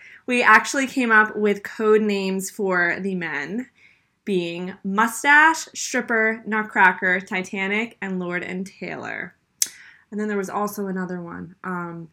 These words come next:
Cat Tongue. Let me not forget about that one. So Gab's gonna start with the questions, and we're gonna get right into it.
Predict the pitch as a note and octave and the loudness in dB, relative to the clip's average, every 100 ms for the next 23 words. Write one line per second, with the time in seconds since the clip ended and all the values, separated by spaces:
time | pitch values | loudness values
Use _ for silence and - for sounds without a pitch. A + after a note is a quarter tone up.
0 | - - F#3+ - G3+ D#3+ E2 - _ _ | -2 6 6 6 0 -2 -4 -16 _ _
1 | - _ - G#3+ A#3+ A#3+ B3 A#3 A3+ A#3 | -20 _ -4 2 2 2 2 4 6 8
2 | G#3 D#3+ C#3 - _ - G#3 F#3+ F3+ F3 | 8 6 -6 -10 _ -4 0 0 0 -2
3 | F3+ - - _ G3+ A3 A#3 B3 B3 B3+ | -6 -14 -20 _ 6 6 6 -2 -2 2
4 | A#3+ B3 B3+ C4 C4+ - F4+ F#4+ F4+ - | 2 2 0 2 2 0 -2 0 -2 -4
5 | F#3+ F#3+ G3 A3+ G#3+ F#3+ C4+ C4+ F#3 - | -4 -4 -4 -4 -4 -4 -4 -6 -8 -10
6 | - | -14